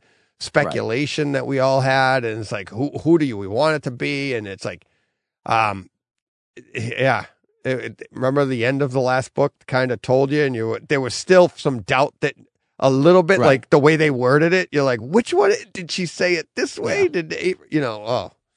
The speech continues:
Speaker 1: it was fun.
Speaker 2: Yeah, was it, like, an exclamation point or a question mark? You know what I mean?
Speaker 1: Yeah,
Speaker 2: Um,
Speaker 1: exactly.
Speaker 2: yeah.
Speaker 1: Yeah. And, um, yeah, I think, uh, especially if,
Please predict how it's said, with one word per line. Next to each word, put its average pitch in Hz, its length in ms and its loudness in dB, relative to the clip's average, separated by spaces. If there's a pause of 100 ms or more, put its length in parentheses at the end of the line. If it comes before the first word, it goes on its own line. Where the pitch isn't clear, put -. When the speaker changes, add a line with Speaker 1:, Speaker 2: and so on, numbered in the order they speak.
(520)
Speaker 1:
it - 40 -8
was - 160 -6
fun. 123 300 0
Speaker 2:
Yeah, 120 140 0
was 135 260 2
it, 135 80 2
like, 143 220 2
an 127 100 2
exclamation 151 600 0
point 180 260 2
or 156 100 4
a 143 60 2
question 143 420 -2
mark? 98 360 -4
You 113 60 -4
know 117 80 -2
what 117 100 -2
I 120 80 -2
mean? 151 180 -2
Speaker 1:
Yeah, 165 760 2
Speaker 2:
Um, 107 140 2
Speaker 1:
exactly. 214 420 2
Speaker 2:
yeah. 151 200 0 (100)
Speaker 1:
Yeah. 160 280 2 (520)
And, 151 260 2
um, 127 500 0 (480)
yeah, 123 220 0
I 123 100 0
think, 170 300 -2
uh, 127 320 0
especially 156 520 -4
if, - 80 -12